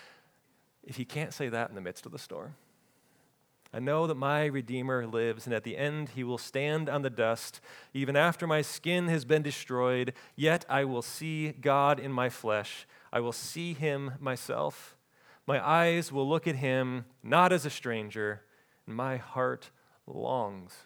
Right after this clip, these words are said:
within me." Job is still longing for the presence of God, knowing that he has not been abandoned in the middle of the storm. And after God speaks later,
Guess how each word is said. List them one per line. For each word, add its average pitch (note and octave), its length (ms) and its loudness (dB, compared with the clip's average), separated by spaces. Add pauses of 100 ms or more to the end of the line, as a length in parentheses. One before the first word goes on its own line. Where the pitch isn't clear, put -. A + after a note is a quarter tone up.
(100)
within G#2 300 -10
me." C3+ 220 -14 (2250)
Job B2 220 -4
is A#2+ 60 -8
still B2 220 0
longing A2 400 -2
for A2 120 -12
the G#2+ 60 -8
presence A2 440 -8
of G2+ 80 -14
God, G#2+ 320 -4
knowing A#2 580 -6 (360)
that A#2+ 120 -8
he A2+ 160 -8
has G2 160 -12
not G#2+ 340 -6
been G#2+ 140 -8
abandoned G2 540 -10
in F2+ 80 -18
the E2+ 80 -16
middle G2 180 -10
of A2 60 -12
the - 80 -14
storm. A#2+ 400 -12 (1900)
And A2+ 80 -2
after A#2 200 -4
God A2+ 300 -4
speaks - 500 -12
later, B2+ 360 -4